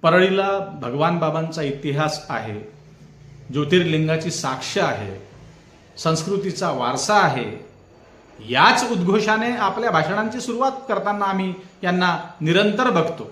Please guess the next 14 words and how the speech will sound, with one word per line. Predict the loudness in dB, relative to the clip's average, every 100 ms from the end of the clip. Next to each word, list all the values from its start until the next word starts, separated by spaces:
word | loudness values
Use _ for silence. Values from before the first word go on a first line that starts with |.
| -18 -20 -12 -4
या |
नेत्यांना. | 0 2 2 0 -2 -12 -20 _ _ _ _ _ _ _ _ _ _ -20 -20 -20 -20 -20 _ -20 -20 -16 -4
मित्र | 0 2
हो, | 2
पायली | 0 2 2 2 0
भरली | -2 -2 -2 -4 -4
की | -6
सीग | -4 -2 -2
सांडते, | -2 -2 -2 -2 -2 -2 -2 -4 -6
हे | -4
वास्तव | -4 -6 -8 -6 -6
जरी | -4 -4 -4
असलं | -4 -4 -4 -4
ना, | -4